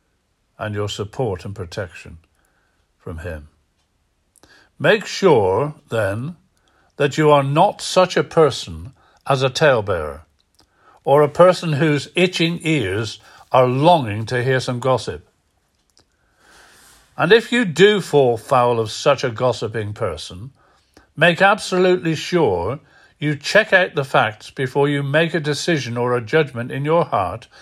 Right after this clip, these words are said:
as to the truth or otherwise of that story. Good old British justice tells us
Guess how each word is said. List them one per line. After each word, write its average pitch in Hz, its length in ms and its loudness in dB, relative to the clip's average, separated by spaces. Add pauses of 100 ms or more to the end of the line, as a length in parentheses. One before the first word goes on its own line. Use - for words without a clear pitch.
(260)
as 147 240 2
to 151 140 -2
the 135 180 0
truth 175 400 -2
or 156 180 4
otherwise 104 680 -2 (520)
of 123 180 -2
that 120 220 -4
story. 85 500 -6 (2500)
Good 202 200 8
old 220 320 4
British 170 460 0
justice 107 600 -2
tells 151 360 2
us - 420 -8